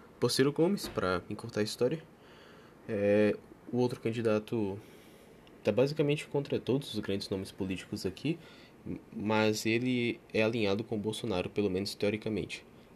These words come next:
Mas os planos de campanha dele são muito diversos de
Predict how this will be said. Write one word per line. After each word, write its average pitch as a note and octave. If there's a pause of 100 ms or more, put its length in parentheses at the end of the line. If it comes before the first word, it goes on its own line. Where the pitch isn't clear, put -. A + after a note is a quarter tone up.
(100)
Mas G#2+
os B2+
planos D#3
de F3
campanha D3+
dele G#2+
são F#2+ (400)
muito A#2+
diversos G2+
de E2